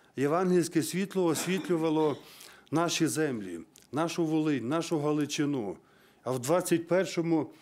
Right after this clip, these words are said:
столітті у богомбереженому Києві видаються знову як цей стяг, ось, е,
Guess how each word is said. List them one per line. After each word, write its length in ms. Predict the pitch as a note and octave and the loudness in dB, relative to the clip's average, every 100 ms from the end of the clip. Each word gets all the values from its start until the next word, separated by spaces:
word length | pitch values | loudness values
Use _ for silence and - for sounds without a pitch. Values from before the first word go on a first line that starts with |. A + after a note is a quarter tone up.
| - - - | -20 -20 -14
столітті 800 | - D#3 D3 F#3+ G#3 - F#3+ E3 - - - _ _ | -6 0 2 2 -2 -2 0 0 -4 -20 -20 _ _
у 340 | D3+ D3+ D#3+ C#3 - | 0 4 4 2 -4
богомбереженому 1040 | C3 D#3 D#3 D#3 D#3 D#3 F3+ D#3+ E3 D#3 D3 | 0 2 4 4 4 4 2 2 2 2 0
Києві 640 | - F#3 F#3 E3+ E3+ D3+ - - - - - | 0 -2 0 0 0 0 -2 -20 -20 -20 -4
видаються 640 | C3+ C#3+ D#3+ F#3 F#3 E3 | -2 2 2 2 0 0
знову 440 | C#3+ D#3+ F#3+ F3+ D3+ | 0 2 4 4 2
як 240 | D3 C#3+ | 0 0
цей 220 | - D3+ | 2 2
стяг, 600 | - - F#3 F3 D#3 - - _ _ _ _ _ - | 0 -2 -2 -2 -2 -6 -18 _ _ _ _ _ -8
ось, 300 | B2 A#2 - | -4 -4 -6
е, 320 | A#2+ A#2 A2+ | -6 -4 -4